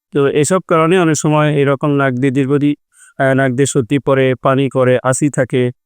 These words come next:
এই সমস্ত ক্ষেত্রে বলা হয় যে আপনি, আহ, সাধারণত আমরা বলে থাকি যে আপনি ঠান্ডা থেকে দূরে থাকবেন, ধুলাবালি থেকে দূরে থাকবেন। হ্যাঁ, যে ঘরে থাকবেন সেই ঘরটা যেন well ventilated হয়, জ-,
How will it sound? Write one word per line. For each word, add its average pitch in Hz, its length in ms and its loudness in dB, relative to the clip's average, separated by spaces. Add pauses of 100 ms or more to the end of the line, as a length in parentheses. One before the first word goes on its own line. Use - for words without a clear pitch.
(240)
এই 147 180 2
সমস্ত 196 320 0
ক্ষেত্রে 180 320 0
বলা 156 220 2
হয় 175 180 2
যে 170 260 2
আপনি, 147 400 0 (380)
আহ, 135 220 2
সাধারণত 143 420 0
আমরা 143 280 2
বলে 139 180 0
থাকি 170 300 -2
যে 147 280 2 (320)
আপনি 135 300 -2
ঠান্ডা 147 320 0
থেকে 151 240 0
দূরে 139 220 0
থাকবেন, 127 500 -2
ধুলাবালি 143 380 0
থেকে 139 200 -4
দূরে 131 220 -2
থাকবেন। 123 440 -2 (380)
হ্যাঁ, 165 200 2
যে 147 220 0
ঘরে 143 280 2
থাকবেন 147 340 -2
সেই 147 220 0
ঘরটা 139 300 0
যেন 147 120 0
well 147 320 2
ventilated 139 580 -2
হয়, 135 160 0
জ-, 127 200 -2